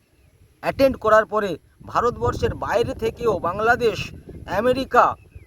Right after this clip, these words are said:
নাইজেরিয়া, আন্দামান, দুবাই থেকে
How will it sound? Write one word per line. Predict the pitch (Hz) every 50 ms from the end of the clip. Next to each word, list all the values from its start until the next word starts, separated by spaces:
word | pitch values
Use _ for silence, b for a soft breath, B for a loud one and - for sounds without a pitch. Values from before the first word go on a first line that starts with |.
| - -
নাইজেরিয়া, | 127 151 180 208 233 233 208 269 277 240 277 269 247 202 139 107 - - - - - _ _ _ - _ _ _ -
আন্দামান, | - 190 220 233 247 269 277 269 277 262 233 190 156 123 _ _ _ _ _ _ _ _ _ _ _ _ _ _ _ - - -
দুবাই | 196 226 247 269 285 277
থেকে | 220 - 226 226 - 240 240 240 226